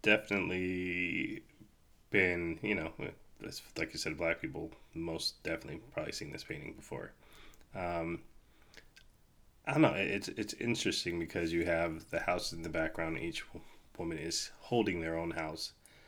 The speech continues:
Um, the railroad in front of it. It, it's just, as you look at it, you kinda get lost in the imagery,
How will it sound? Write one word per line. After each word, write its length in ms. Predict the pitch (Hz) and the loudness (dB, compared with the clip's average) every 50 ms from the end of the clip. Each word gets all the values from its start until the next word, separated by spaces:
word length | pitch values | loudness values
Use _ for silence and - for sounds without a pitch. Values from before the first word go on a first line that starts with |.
| - - - - - - | -20 -20 -20 -14 -8 -4
Um, 580 | 85 82 82 80 80 82 80 76 90 101 104 - - - - _ _ - - - - - - - _ _ - - - - - - - - | -2 -2 -2 -2 -4 -4 -6 -6 -6 -8 -8 -12 -18 -20 -20 _ _ -20 -20 -20 -20 -20 -20 -20 _ _ -20 -20 -20 -20 -20 -20 -8 -4
the 140 | - 87 80 | -2 0 2
railroad 580 | 82 87 87 87 85 85 85 85 85 80 73 | 4 4 4 4 4 4 4 4 2 0 -2
in 60 | - | -4
front 240 | - - 90 90 90 | -2 2 4 4 6
of 60 | 87 87 | 6 6
it. 240 | 87 87 - - - - - | 4 4 2 -2 -12 -10 -8
It, 320 | - - 92 90 - - | -6 -6 -6 -6 -6 -6
it's 160 | 98 - - | -8 -6 -4
just, 380 | - 98 87 87 - - - - - - - - - - - - - - - _ _ - - - - - - - - - - | -2 0 0 0 0 -4 -8 -12 -20 -20 -20 -20 -20 -20 -20 -20 -20 -20 -20 _ _ -20 -20 -20 -20 -20 -20 -20 -6 2 6
as 180 | 110 107 95 | 6 6 8
you 100 | 98 90 | 6 6
look 220 | 87 104 107 107 - | 6 6 8 8 6
at 120 | 87 82 | 4 4
it, 120 | 82 76 - | 4 0 -4
you 40 | 82 | 2
kinda 260 | - 107 101 104 101 | 6 8 8 8 8
get 300 | 90 92 90 85 76 - - - - - - - - - - - - - - | 6 6 4 4 4 0 -10 -18 -20 -20 -20 -20 -20 -20 -20 -20 -20 -10 -4
lost 380 | 92 85 85 90 92 - - - | 2 6 8 8 8 6 4 0
in 60 | 85 | -2
the 80 | 80 | -2
imagery, 440 | 82 85 87 85 87 98 98 104 - | -2 0 0 2 6 6 6 6 4